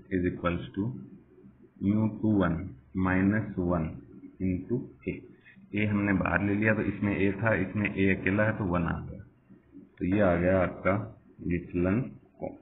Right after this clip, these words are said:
ठीक है, इसको अपन लिख देंगे विचलन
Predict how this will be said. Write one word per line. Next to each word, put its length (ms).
ठीक 120
है, 160
इसको 280
अपन 200
लिख 160
देंगे 260
विचलन 720